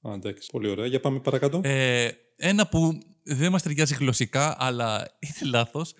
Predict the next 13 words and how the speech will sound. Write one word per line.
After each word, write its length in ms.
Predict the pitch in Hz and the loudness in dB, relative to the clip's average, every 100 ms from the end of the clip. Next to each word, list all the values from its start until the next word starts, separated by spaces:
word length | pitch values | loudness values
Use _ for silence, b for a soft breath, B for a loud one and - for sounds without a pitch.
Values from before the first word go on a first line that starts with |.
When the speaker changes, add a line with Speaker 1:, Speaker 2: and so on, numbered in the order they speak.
| b b - | b b -4
Speaker 2:
δεν 140 | 180 | 0
είναι 100 | 208 | 0
τον 200 | 190 170 - | 0 -4 0
αυτό 300 | 123 - 151 | -2 0 0
από 100 | - | 0
των 120 | 127 | -2
μαρτύρων, 680 | 117 113 - 123 113 127 - | 0 0 0 0 2 0 0
είναι 240 | 156 185 | 0 0
τον 180 | - 147 | 0 -6
αυτό 200 | 113 165 | -4 -6
από 100 | - | -4
των 140 | 185 | -2
μαρτυρών. 840 | 170 139 131 - 110 113 156 92 | 0 2 0 0 0 2 0 -2